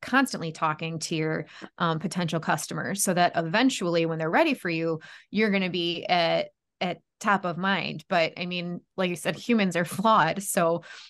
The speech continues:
I mean, if you go in there and how did you, what, what did, made you come in today? She's like, "Oh, my Aunt Nancy <laughs> goes here," but it was really the ad she heard in the car, because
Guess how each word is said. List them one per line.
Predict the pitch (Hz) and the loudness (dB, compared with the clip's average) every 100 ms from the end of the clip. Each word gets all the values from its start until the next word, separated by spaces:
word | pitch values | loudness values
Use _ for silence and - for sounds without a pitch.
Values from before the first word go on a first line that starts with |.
| - | 0
I | |
mean, | 202 | 0
if | 196 | 0
you | 190 | -2
go | 170 196 | 2 2
in | 190 214 | 2 0
there | 196 165 170 170 | 2 2 0 -2
and | - 165 - | -8 -12 -8
how | 214 262 | 0 4
did | 320 277 | 4 4
you, | 302 294 165 - | 4 2 0 -6
what, | - 269 233 220 | -2 -2 -2 -8
what | 226 | -2
did, | 269 247 | -2 0
made | 247 269 | 0 0
you | 262 | -2
come | - 254 | -2 0
in | 302 | 0
today? | 277 175 | 0 -2
She's | 170 | -2
like, | 196 196 | -6 -4
"Oh, | 262 185 | -4 -2
my | 180 | -2
Aunt | 196 214 | -2 4
Nancy | 247 - 202 | 4 4 0
<laughs> | - | 4
goes | 226 - | 2 2
here," | - 185 165 | -6 -4 -2
but | 170 170 | -2 -2
it | |
was | 170 160 | -2 -4
really | 185 185 185 | -2 0 2
the | 185 185 185 | 4 4 2
ad | 165 170 180 | -2 -4 -4
she | 202 | -2
heard | 202 208 | -2 -2
in | 202 | -4
the | 196 | -4
car, | 220 180 | -2 -2
because | 160 170 - | -4 -14 -18